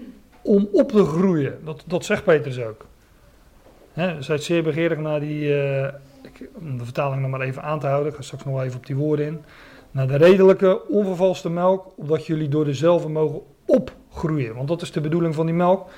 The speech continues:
dat die baby's zouden groeien. Eh, namelijk dat ze zouden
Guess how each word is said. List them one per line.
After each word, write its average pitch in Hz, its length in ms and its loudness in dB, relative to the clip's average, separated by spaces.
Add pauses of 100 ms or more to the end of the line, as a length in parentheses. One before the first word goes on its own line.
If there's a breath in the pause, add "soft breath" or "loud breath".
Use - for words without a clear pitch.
(380 loud breath)
dat - 140 -2
die 156 100 -4
baby's 156 240 6
zouden 151 240 2
groeien. 214 440 6 (880)
Eh, 147 180 4
namelijk 156 480 2
dat 147 160 4
ze 147 400 4 (380 loud breath)
zouden 151 460 4